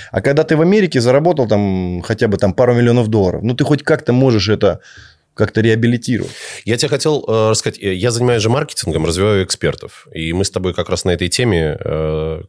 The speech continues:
Speaker 2: к-, и сошлись, хотели рекламу делать. А, вот. Но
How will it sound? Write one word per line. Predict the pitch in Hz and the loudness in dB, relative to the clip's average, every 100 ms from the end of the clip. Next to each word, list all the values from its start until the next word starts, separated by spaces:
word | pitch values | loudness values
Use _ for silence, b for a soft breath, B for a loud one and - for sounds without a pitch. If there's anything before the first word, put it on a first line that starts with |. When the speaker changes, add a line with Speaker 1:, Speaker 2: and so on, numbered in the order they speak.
| _ | _
Speaker 2:
к-, | - | -12
и | 73 85 | -8 -6
сошлись, | 82 95 139 131 | -4 -4 -2 -4
хотели | 78 69 82 | -4 -4 -2
рекламу | 82 - 78 69 | -2 -2 -4 -2
делать. | 69 117 87 - B B B B _ - | -2 -2 -2 -8 B B B B _ -12
А, | 87 85 | -4 -2
вот. | 87 85 | -2 -2
Но | - 92 107 110 101 | -2 0 0 0 -2